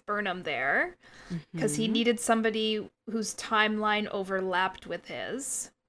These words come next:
Speaker 1: And then by the Talosians having them go through these joint memories, then it was like, "Oh, bing, he's better." <laughs> And I was like, "Wait, what?"
Speaker 2: Well, I thought it was more that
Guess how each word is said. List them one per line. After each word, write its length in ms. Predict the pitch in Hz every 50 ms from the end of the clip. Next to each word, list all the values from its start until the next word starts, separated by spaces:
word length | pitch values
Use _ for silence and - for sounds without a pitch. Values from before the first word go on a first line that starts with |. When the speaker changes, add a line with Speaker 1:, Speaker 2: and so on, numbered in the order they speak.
| _ _
Speaker 1:
And 260 | - 220 226 226 226
then 460 | 233 226 220 220 220 220 226 220 - - -
by 280 | 233 - 240 220 214
the 100 | 208 220
Talosians 800 | 220 - - 240 233 220 214 226 220 226 233 233 226 220 226 -
having 300 | - 226 202 220 220 214
them 180 | 214 214 208 190
go 260 | - 196 185 196 208
through 300 | 208 - - 220 214 208
these 260 | 196 196 202 202 -
joint 380 | - - 220 214 202 - - -
memories, 640 | 202 214 226 233 226 220 202 185 185 190 208 -
then 280 | - 202 202 202 202 - -
it 120 | - 147 -
was 200 | - 214 214 220
like, 420 | 202 185 185 190 190 - - - _ -
"Oh, 220 | 427 480 480 - - -
bing, 420 | 370 381 392 370 370 370 381 359 - - - - _ _ _ _ -
he's 100 | 440 440
better." 400 | - 277 262 262 262 262 262 262 - -
<laughs> 100 | _ -
And 120 | 254 262 - - - - -
I 100 | 269 285
was 200 | 285 - - -
like, 220 | 294 269 269 -
"Wait, 340 | 302 302 294 294 277 - - _ _ _ _ _ _ _ _ _ _ _ _ _ _ _ _ _ -
what?" 560 | 247 285 403 523 571 587 571 - - - - - - _ _ _ _ _ _ _ _ _ - - - - - - _ _ -
Speaker 2:
Well, 100 | 285 339
I 40 |
thought 200 | - - 403 381
it 60 | 349 233
was 180 | 240 240 -
more 180 | 240 226 220 220
that 300 | 202 202 190 185 170 -